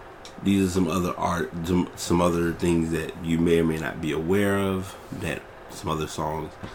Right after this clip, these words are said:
uh, to listen to. So right now I have, um, there was an eighties playlist that I found, and it played,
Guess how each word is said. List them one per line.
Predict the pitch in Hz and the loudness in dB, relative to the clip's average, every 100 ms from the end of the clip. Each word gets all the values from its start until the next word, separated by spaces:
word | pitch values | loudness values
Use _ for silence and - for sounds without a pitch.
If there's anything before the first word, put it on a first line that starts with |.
| - - - | -14 -16 -8
uh, | 82 80 | -4 -2
to | |
listen | 80 85 85 | 0 -2 -4
to. | 78 76 | -6 -6
So | - 80 | -4 0
right | 82 92 85 | 4 4 2
now | 87 92 95 85 82 - | 2 2 2 0 -4 -6
I | - | -6
have, | 82 85 82 80 80 95 - - - - - - - | -4 -2 -2 -2 -4 -10 -16 -18 -18 -18 -18 -14 -6
um, | 85 80 80 - - 92 90 - - - - - - - - - | -4 -4 -4 -6 -10 -12 -14 -18 -18 -18 -18 -18 -18 -18 -18 -4
there | 98 87 | 2 4
was | 82 | 4
an | 87 | 2
eighties | 98 98 95 | 6 6 6
playlist | 92 90 80 78 - | 2 2 2 2 -4
that | 71 | -6
I | |
found, | - 82 71 69 - - - - - - - - - - | -4 -4 -4 -4 -8 -14 -16 -16 -18 -18 -18 -18 -16 -6
and | 165 160 160 160 156 - - - - | -4 -2 -2 -4 -4 -8 -12 -18 -6
it | 135 - | -4 -2
played, | - 87 85 80 73 | 2 4 6 4 0